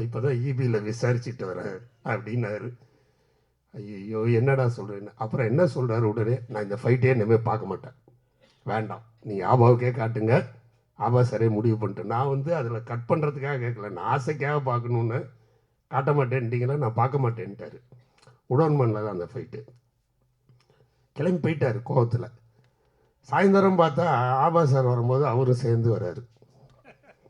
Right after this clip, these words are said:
இது என்னன்னு சொல்லுவீங்க அவரை? ரெண்டு பேரும் சேர்ந்து வந்து அந்த ஃபைட்டை உட்கா-, கேப்டனுடைய கோவங்கிறது அப்படிதான். அவரு,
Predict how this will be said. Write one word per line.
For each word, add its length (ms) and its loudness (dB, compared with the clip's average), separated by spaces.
இது 220 6
என்னன்னு 280 4
சொல்லுவீங்க 520 2
அவரை? 280 -6
ரெண்டு 300 6
பேரும் 240 10
சேர்ந்து 420 4
வந்து 200 2
அந்த 180 2
ஃபைட்டை 340 -2
உட்கா-, 300 -2
கேப்டனுடைய 600 0
கோவங்கிறது 580 6
அப்படிதான். 360 -4
அவரு, 460 0